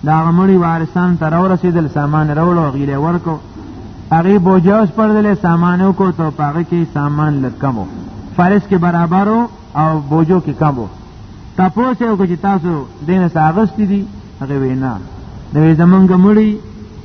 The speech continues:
هغه په ځان نه یې خرڅ کړي؟» هغې وی: «نه.» وی: «زه ښه ده نو، زه چې تا هغه نه به روک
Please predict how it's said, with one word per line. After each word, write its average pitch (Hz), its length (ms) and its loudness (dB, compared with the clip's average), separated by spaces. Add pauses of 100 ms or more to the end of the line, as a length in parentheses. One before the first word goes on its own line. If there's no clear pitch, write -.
(180)
هغه 185 320 2
په 175 140 2
ځان 180 160 2
نه 185 120 2
یې 202 120 4
خرڅ 196 260 2
کړي؟» 175 200 0
هغې 139 200 -6
وی: 131 120 -4
«نه.» 151 160 -2 (840)
وی: 123 140 -4
«زه 147 200 -2
ښه 170 140 0
ده 208 80 2
نو، 147 200 0 (360)
زه 143 80 0
چې 160 140 -2
تا 180 140 0
هغه 170 120 0
نه 175 100 2
به 160 120 0
روک 147 140 -2